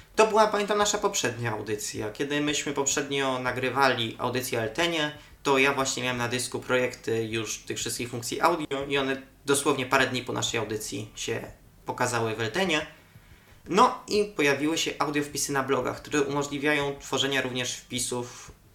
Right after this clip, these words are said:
na blogach dźwiękowych, nagrań, udostępniania mu-, nie wiem,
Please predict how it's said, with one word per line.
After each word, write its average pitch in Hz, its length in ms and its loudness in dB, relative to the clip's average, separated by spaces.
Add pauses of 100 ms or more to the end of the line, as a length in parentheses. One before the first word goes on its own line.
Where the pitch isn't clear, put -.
(380)
na 135 140 4
blogach 123 480 2
dźwiękowych, 117 600 -2
nagrań, 131 540 4 (220)
udostępniania 120 600 -2
mu-, 117 220 -6 (260)
nie 120 180 2
wiem, - 460 -10